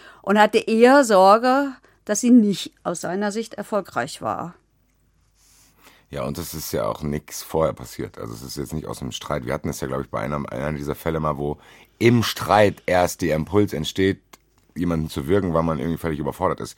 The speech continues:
Speaker 1: Ja.
Speaker 2: Das war ja hier nicht. Der ist ja
Speaker 1: Nein.
Speaker 2: gekommen.
Speaker 1: Nein.
Speaker 2: Und hat das Messer dabei gehabt. So,
Speaker 1: Ja.
Speaker 2: da hat die ja nicht aus Versehen erwürgt im Affekt,
Speaker 1: Nein.
Speaker 2: so.
Speaker 1: Urteil, versuchter Mord, gefährliche Körperverletzung,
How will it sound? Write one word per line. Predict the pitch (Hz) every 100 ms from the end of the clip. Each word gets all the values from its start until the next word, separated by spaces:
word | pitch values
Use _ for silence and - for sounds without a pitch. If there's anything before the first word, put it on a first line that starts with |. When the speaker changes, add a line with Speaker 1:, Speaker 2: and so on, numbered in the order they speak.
| -
Speaker 1:
Ja. | 202 185
Speaker 2:
Das | 67 -
war | 95
ja | 71
hier | 67
nicht. | 60 - -
Der | -
ist | 110
ja |
Speaker 1:
Nein. | 69
Speaker 2:
gekommen. | - 87 - _ _ _
Speaker 1:
Nein. | 196 170 73 170 _ -
Speaker 2:
Und |
hat | 71
das | 69
Messer | 82 90
dabei | 58 58 55
gehabt. | 57 _
So, | -
Speaker 1:
Ja. | -
Speaker 2:
da |
hat | -
die | 73
ja |
nicht | 69 65
aus | 76
Versehen | 65 73 69
erwürgt | 60 67 80
im | 64
Affekt, | 57 -
Speaker 1:
Nein. | 170 - - _ _ _ _ _ - - _ - _
Speaker 2:
so. | 220
Speaker 1:
Urteil, | 220 233 220 277
versuchter | 254 220 226 220 202 190
Mord, | 190 247 -
gefährliche | 214 220 208 - 185
Körperverletzung, | 202 190 214 208 226 214 240 - 254 277 349